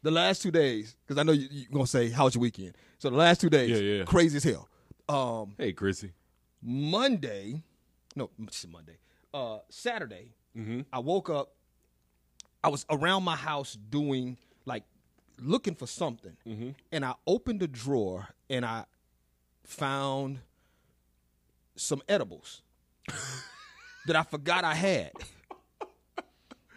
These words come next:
Speaker 2: We doing this on the show?
Speaker 1: Yeah, I don't give a shit.
Speaker 2: <laughs> Okay.
Speaker 1: Um, I found some edibles I forgot I had. Now,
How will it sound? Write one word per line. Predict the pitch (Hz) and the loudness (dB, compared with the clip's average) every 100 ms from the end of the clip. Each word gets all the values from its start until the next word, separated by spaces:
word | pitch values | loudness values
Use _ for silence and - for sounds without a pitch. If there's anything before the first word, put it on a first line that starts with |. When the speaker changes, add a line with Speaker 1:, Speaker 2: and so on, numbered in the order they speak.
| - _ | -20 _
Speaker 2:
We | 110 | -10
doing | 120 131 135 | -2 -2 -2
this | 139 | -4
on | 156 139 | -4 -6
the | |
show? | 135 311 359 - | -6 -8 -8 -2
Speaker 1:
Yeah, | 127 | 0
I | |
don't | 127 | 2
give | 117 | 0
a | 104 | -2
shit. | 104 - | -4 -4
Speaker 2:
<laughs> | - - - - - | -2 0 -2 -10 -2
Okay. | 170 - - | -2 0 4
Speaker 1:
Um, | 160 131 107 98 - - _ - - _ - - _ - | 6 6 4 0 -10 -14 _ -18 -18 _ -18 -18 _ -10
I | - | -2
found | - 185 | 4 4
some | 165 | 4
edibles | 196 175 151 | 2 4 2
I | 139 | 0
forgot | 143 135 | 0 0
I | |
had. | 120 104 - _ _ _ _ _ _ _ - | 0 -6 -8 _ _ _ _ _ _ _ -4
Now, | 147 107 | -2 -2